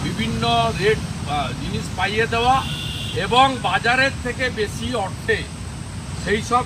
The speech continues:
টেন্ডার করানো এবং তাদেরকে পেমেন্ট করা।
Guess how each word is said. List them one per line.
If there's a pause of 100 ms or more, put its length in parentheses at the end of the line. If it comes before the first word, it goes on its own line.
(100)
টেন্ডার (120)
করানো
এবং
তাদেরকে (100)
পেমেন্ট
করা।